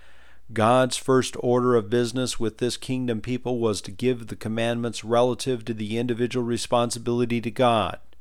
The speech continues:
All administrative actions by men serving in the royal host administrative capacity is for the purpose of protecting the individual's capacity to serve God, so they too may one day serve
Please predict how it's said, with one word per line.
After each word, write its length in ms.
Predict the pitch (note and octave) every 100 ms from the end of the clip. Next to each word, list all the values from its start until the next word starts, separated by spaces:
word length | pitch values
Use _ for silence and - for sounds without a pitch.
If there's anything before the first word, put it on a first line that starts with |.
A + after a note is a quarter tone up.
| - - - - -
All 440 | C3 C#3+ D3+ D3
administrative 760 | C3+ C3 C3+ B2 - B2+ A#2
actions 560 | A2 A2+ A2 - A2+ F#2+
by 180 | G#2 G#2
men 460 | G2+ G#2+ G#2 F#2
serving 480 | F#2 - D3 C3+ C3
in 80 | B2
the 100 | A2
royal 340 | G#2+ G#2+ G2+
host 440 | F#2 - A2 G2 -
administrative 720 | G2 G#2+ G#2 - A2 G2+ F#2+
capacity 720 | - - G#2 G2 - A2+ G2+
is 480 | - D3 A2 F2 - - - - -
for 240 | - B2+
the 100 | A2+
purpose 480 | A2 - D3+ D3 C3+
of 140 | B2+ -
protecting 580 | A#2+ - C3 - C3+
the 140 | B2+ B2+
individual's 520 | B2 A#2+ A#2+ A#2+ A2
capacity 640 | - A#2 A2 A#2 - - G#2+
to 80 | G2+
serve 420 | - B2+ A#2 G2+
God, 480 | A2+ A2 F2+ D#2+ - - - - - - -
so 260 | - A#2+
they 240 | A2 C3+ C3+
too 280 | - D#3
may 200 | B2 G#2+
one 320 | G2 G#2+ A#2+ A#2
day 180 | A2+
serve 680 | A2 - E3 D#3 G#2+ F2 E2